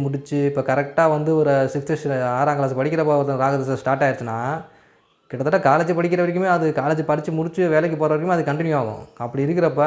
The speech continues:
அந்த பையனோட டோட்டல் கேரியரே வந்து கொலாப்ஸ் ஆயிரும். ஆ, அந்த அளவுக்கு ராகு பகவான் வந்து நல்லா வச்சு செஞ்சு விட்ருவாரு அந்த பையனை. சரி, ஓகே. ஆனா இதே ராகு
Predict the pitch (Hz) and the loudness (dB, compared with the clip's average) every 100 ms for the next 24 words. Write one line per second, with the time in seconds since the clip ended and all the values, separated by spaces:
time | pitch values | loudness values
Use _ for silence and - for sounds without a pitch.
0 | 165 160 127 147 160 143 131 135 156 160 | 2 0 -2 0 -2 0 0 0 -2 -2
1 | 147 - 135 151 160 160 165 147 143 156 | -2 -4 -2 2 2 4 2 0 0 2
2 | 139 123 131 143 143 131 127 143 143 - | 2 0 0 0 0 0 0 -2 -4 -14
3 | - - - _ - 120 120 117 117 113 | -20 -20 -20 _ -12 -8 -4 -4 -4 -4
4 | 113 117 135 151 165 175 143 156 160 151 | -4 -4 0 0 2 2 4 2 2 0
5 | 139 139 160 143 135 156 127 131 - 151 | 0 0 -2 -2 0 0 0 -4 -6 -6
6 | 139 147 127 120 110 - 113 113 117 113 | -4 -4 -2 -4 -4 -6 -8 -6 -6 -8
7 | - _ _ _ _ _ _ _ - _ | -12 _ _ _ _ _ _ _ -20 _
8 | 135 127 123 131 117 - - - 147 127 | -2 0 0 -2 -2 -8 -10 0 2 2
9 | 139 185 - - 123 139 202 247 226 143 | 0 -2 -8 -14 -8 -4 0 2 4 4
10 | 147 131 | 4 0